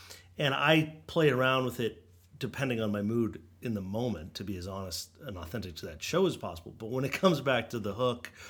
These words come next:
or to harmony parts of verses that are in the arrangement, I do everything I can to make it exacting. And for me, that's been a huge part of this whole journey, 'cause I,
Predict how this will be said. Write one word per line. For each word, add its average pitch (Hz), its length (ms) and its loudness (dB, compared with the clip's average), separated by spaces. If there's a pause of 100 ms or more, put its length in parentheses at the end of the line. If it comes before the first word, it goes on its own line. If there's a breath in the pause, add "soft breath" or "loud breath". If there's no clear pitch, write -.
(220 loud breath)
or 113 240 0
to 101 600 -2
harmony 117 420 0
parts 107 360 -4
of 101 80 -6
verses 104 520 -4 (120)
that 107 120 -8
are 101 180 -8
in 131 160 -2
the 117 120 -2
arrangement, 104 600 -4 (460 loud breath)
I 104 140 0
do 123 180 0
everything 135 460 0
I 117 140 0
can 110 340 -2
to 104 100 -6
make 98 200 -6
it 90 80 -12
exacting. 85 840 -10 (280 loud breath)
And 139 120 -2
for 139 120 0
me, 139 180 2
that's 127 300 0
been 135 140 -2
a 123 40 -2
huge 127 800 -4
part 120 280 0
of 98 120 -6
this 107 160 -4
whole 113 200 -2
journey, 110 340 -4
'cause 110 220 -8
I, 107 180 -4